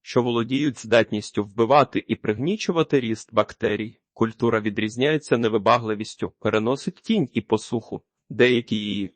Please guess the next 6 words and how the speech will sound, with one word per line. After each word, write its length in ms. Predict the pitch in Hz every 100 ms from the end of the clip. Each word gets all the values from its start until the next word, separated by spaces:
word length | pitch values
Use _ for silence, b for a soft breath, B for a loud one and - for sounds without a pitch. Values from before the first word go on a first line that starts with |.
| _
види 280 | 120 120 113
переживають 680 | 107 98 95 101 110 135 135
зниження 500 | 117 113 107 104 104
температури 760 | - 90 95 98 - 113 104
до 140 | 95 104
сорок. 540 | - 104 92 - -